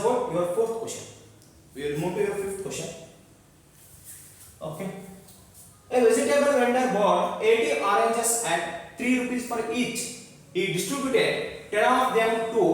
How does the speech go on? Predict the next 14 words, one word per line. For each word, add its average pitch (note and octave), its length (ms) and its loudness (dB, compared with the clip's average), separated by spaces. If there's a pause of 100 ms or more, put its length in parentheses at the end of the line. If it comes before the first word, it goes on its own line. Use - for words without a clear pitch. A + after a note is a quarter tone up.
(120)
beggars A3 400 0 (100)
for F3+ 160 2 (600)
free A#3+ 180 4 (200)
of F3+ 60 4 (160)
cost C#3 300 -2 (340)
and D3+ 240 -2
sold A3 280 4
the E3+ 120 2
remaining G3 500 0
at - 80 -2 (100)
rupees E3 360 -4
four G3 220 -4
for F3 100 -2 (280)
each. F3 220 -2